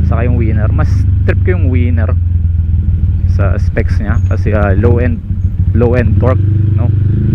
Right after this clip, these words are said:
Kasi ganito lang ako mag-drive eh. Di man ako bumibirit eh, oh.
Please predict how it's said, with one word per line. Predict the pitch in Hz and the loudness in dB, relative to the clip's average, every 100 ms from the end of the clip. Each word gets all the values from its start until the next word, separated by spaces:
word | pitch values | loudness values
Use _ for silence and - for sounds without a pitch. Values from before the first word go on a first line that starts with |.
| - - - | 2 2 2
Kasi | - 135 131 - - | 2 2 2 0 2
ganito | - 165 | 2 0
lang | 175 185 | 0 0
ako | - | 0
mag-drive | 185 208 202 | 0 0 0
eh. | - - - - - - | -2 0 0 0 0 0
Di | 113 113 | 0 0
man | - | 2
ako | 143 139 | 2 2
bumibirit | 139 139 139 139 - | 2 2 2 0 0
eh, | |
oh. | - | 0